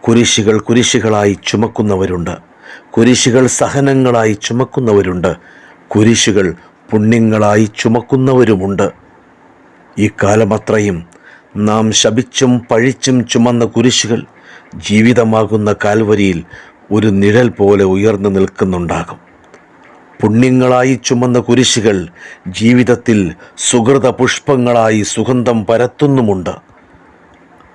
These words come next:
അങ്ങനെ ലോകം മുഴുവൻ സുഗന്ധം പരത്തിയ ആ കുരിശിലേക്ക് നോക്കി നമുക്ക് പ്രാർത്ഥിക്കാം. കുരിശാണ് രക്ഷ, കുരിശിലാണ് രക്ഷ, കുരിശേ നമിച്ചിടുന്നു.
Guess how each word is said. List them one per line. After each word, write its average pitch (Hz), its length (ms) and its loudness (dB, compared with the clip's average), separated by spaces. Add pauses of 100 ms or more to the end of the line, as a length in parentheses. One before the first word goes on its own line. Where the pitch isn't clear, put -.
(300)
അങ്ങനെ 101 500 0 (320)
ലോകം 101 460 2
മുഴുവൻ 113 420 2
സുഗന്ധം 113 540 -2
പരത്തിയ 104 600 -2 (340)
ആ 104 140 0
കുരിശിലേക്ക് 113 880 0
നോക്കി 110 280 0
നമുക്ക് 104 420 -2
പ്രാർത്ഥിക്കാം. 101 840 -4 (640)
കുരിശാണ് 104 720 0
രക്ഷ, 104 380 -4 (720)
കുരിശിലാണ് 113 720 0
രക്ഷ, 104 360 -4 (680)
കുരിശേ 104 760 0 (340)
നമിച്ചിടുന്നു. 87 960 -4